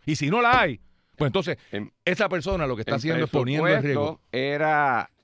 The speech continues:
Speaker 2: Raúl Maldonado, que recuerda que estaba ejerciendo la función de secretario
Speaker 1: De
Speaker 2: de,
Speaker 1: las
Speaker 2: de
Speaker 1: dos a la vez, en un
Speaker 2: Hacienda y
Speaker 1: tiempo.
Speaker 2: de, y de presupuesto.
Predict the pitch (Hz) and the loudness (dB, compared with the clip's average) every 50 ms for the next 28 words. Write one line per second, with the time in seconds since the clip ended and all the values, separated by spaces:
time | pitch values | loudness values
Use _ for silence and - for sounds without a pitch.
0 | _ _ _ - - 104 101 107 110 117 127 139 143 147 160 160 143 113 104 110 | _ _ _ -12 -4 -2 0 0 0 0 0 -2 -2 0 -2 -2 -2 -2 -2 -2
1 | 127 151 170 123 107 104 87 - 92 107 117 123 131 107 107 104 _ - 107 104 | -4 -4 -4 -4 -4 -4 -4 -4 -4 -2 -2 -2 -4 -4 -6 -8 _ -4 -2 -2
2 | 113 120 113 110 117 107 - - 113 117 123 123 120 104 95 - 90 95 - - | 0 -2 -2 -4 -6 -8 -8 -8 -10 -8 -6 -6 -8 -8 -8 -8 -12 -12 -10 -10
3 | 110 117 120 120 - 107 - 90 87 85 87 87 87 87 95 101 104 104 107 95 | -8 -8 -8 -8 -10 -10 -10 -10 -12 -8 -8 -8 -6 -6 -6 -6 -6 -4 -2 -2
4 | 87 85 85 - 104 107 113 113 110 107 101 101 95 - 117 113 110 113 - 110 | -2 -2 -2 -2 -2 0 0 0 0 0 0 -2 -2 0 0 0 -2 -2 -2 -2
5 | 110 120 127 135 131 131 127 120 95 104 110 107 117 - 139 147 165 123 127 120 | -2 0 -2 -2 -2 -2 -4 -4 -4 -6 -6 -6 -6 -8 -8 -10 -8 -8 -8 -8
6 | - - 135 127 | -8 -8 -12 -12